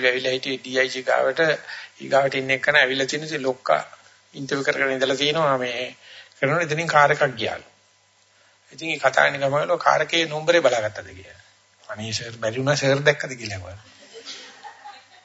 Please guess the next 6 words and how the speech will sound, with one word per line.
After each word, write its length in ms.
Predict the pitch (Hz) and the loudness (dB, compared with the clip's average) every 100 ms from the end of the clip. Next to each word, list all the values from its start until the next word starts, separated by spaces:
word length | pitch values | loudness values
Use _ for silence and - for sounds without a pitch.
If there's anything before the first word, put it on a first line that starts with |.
| - | -16
ඉන්ටර්විව් 360 | - 160 175 190 | -8 -4 -2 -2
එක 100 | 190 | 4
පාස්. 280 | 175 117 - - - - - _ - - - | 4 6 4 2 -4 -16 -20 _ -14 -14 -12
සර් 280 | - 160 170 | -2 6 6
දැකලත් 420 | 175 170 185 202 | 8 8 6 4
නැහැ. 180 | 143 104 | 0 -2